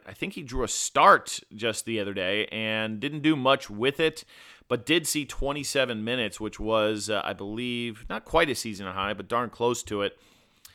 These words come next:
Problem with him is, you know, he's only gotten over twenty fantasy points one, two,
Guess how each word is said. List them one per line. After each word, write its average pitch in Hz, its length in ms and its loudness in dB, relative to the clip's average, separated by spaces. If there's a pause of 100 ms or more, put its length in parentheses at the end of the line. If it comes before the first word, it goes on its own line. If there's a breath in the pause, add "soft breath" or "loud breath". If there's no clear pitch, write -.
(260 soft breath)
Problem 196 240 10
with 165 100 4
him 165 200 8
is, 151 400 4
you 131 120 -4
know, 131 60 -2
he's 127 120 -2
only 147 160 0
gotten 139 260 6
over 131 160 2
twenty 127 340 0
fantasy 117 420 -4
points 104 320 -6
one, 107 640 -4
two, 110 600 -4